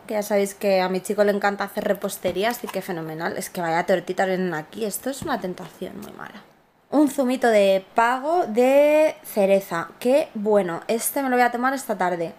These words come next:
con un poquito de hielo fresquito, en una de esas botellitas monas que tengo de Tiger.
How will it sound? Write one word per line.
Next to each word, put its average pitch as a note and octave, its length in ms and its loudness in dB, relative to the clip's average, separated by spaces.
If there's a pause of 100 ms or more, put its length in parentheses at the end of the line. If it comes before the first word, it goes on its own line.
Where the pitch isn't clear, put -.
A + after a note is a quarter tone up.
con G3+ 80 -4
un G3 100 -2
poquito G#3+ 340 -4
de G3 140 0
hielo G#3 300 -2
fresquito, A3 580 -4
en A3 100 -2
una G#3 200 2
de G#3+ 60 4
esas G#3 320 -4
botellitas G3 640 0
monas F#3 340 -4
que G#3 80 -8
tengo F#3+ 240 -2
de F3+ 100 0
Tiger. G3 400 0